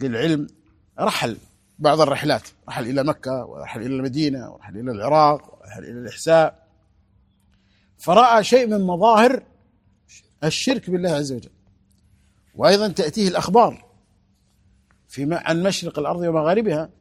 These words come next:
في العالم الإسلامي من وقوع الشرك بالله عز وجل، ولذلك كانت له مراسلات رحمه الله، <clears throat> راسل فيها بعض علماء الأمصار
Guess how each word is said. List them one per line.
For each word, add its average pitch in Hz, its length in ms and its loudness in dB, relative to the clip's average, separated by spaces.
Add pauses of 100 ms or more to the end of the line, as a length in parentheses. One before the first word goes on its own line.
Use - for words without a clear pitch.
في - 60 -20
العالم 165 260 2
الإسلامي 175 420 -2 (720)
من 143 120 -6
وقوع 160 300 -2
الشرك 170 320 -8
بالله 165 200 -4
عز 131 200 -6
وجل، 110 220 -14 (680)
ولذلك 151 380 2
كانت 165 260 -4
له 165 120 -2
مراسلات 147 580 -4 (120)
رحمه 127 320 -4
الله، 139 460 -2
<clears throat> - 220 -20
راسل 151 420 2
فيها 185 300 0 (400)
بعض 127 220 -6
علماء 147 460 -2
الأمصار 143 800 -2